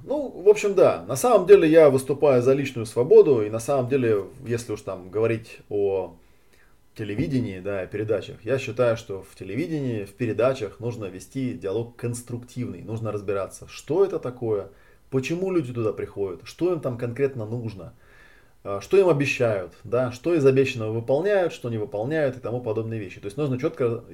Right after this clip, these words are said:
и нужно, главное, четко понимать, что есть как бы контора, да, юридическое лицо, конкретная организация с конкретными там учредителями, исполнителями и так далее. А есть некая философия. Потому что если все это валить в кучу, да, вот я вам просто скажу чисто по-человечески, да, если все это валить в кучу,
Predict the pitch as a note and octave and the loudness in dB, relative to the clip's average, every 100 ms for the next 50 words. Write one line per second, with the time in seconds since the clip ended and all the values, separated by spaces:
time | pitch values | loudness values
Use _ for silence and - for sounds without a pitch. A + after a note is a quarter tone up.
0 | - A2+ B2+ B2+ C3+ D#3 C3+ C#3 C#3 A#2+ | -16 -2 0 2 2 2 8 8 6 2
1 | D#3 C3 A#2 B2+ A#2+ - - _ _ - | -4 -4 -4 -2 -2 -4 -16 _ _ -6
2 | B2 D#3 E3 C#3 C3 - D3 C#3 A#3+ F#3+ | -2 0 0 2 0 -2 -4 2 6 6
3 | G2 - _ A#2 A2 G#2+ A#2+ A#2+ E3+ - | 4 -4 _ -4 -2 -2 -4 -4 -8 -6
4 | A#2+ A#2+ B2 F#2+ G2+ G#2 D3+ D3 A2+ G#2+ | -8 -6 -8 -8 -8 -4 -2 -2 -4 -4
5 | A2+ A#2 B2 G#2+ - - - G#2 C#3 C3+ | -4 0 2 2 -2 -14 -16 -4 -4 -2
6 | A2+ G#2 F#2 E2+ - - - A#2 B2 D#3 | -6 -8 -12 -14 -16 -16 -10 -6 -6 -4
7 | A#2+ G#2+ G#2 - G#2 A#2 G#2+ F#2 F#2+ G#2 | -6 -8 -8 -8 -6 -8 -12 -14 -12 -10
8 | F#2+ F#2 - _ - - - _ _ _ | -10 -10 -14 _ -20 -20 -20 _ _ _
9 | B2 G#3 G#3+ G3 G3 D#3+ D#3 D3+ - B2+ | 4 4 4 0 0 0 0 0 0 -2
10 | - - - - - - _ - C3+ F#3 | -4 -12 -16 -20 -20 -20 _ -2 0 0
11 | F3 F3+ F#3 - F#3+ E3 F3+ F#3 - - | 0 -2 0 2 4 4 0 0 -6 -4
12 | C#4 E3 B2 D#3+ D3+ B2+ D3 C3 - E3+ | -4 -2 2 2 2 2 2 0 0 2
13 | D3+ - C3+ G#3+ B3+ C#3 - A#2 C3 B2+ | 2 0 -2 -2 -4 -8 -8 -4 0 0
14 | A#2+ - G2 E3+ C3 B2+ C3+ E3 D#3 B2+ | 0 -8 -2 -2 -2 -4 -6 -4 -2 -2
15 | C#3 C3+ - C4 C3+ - | -4 -6 -4 -4 -4 -8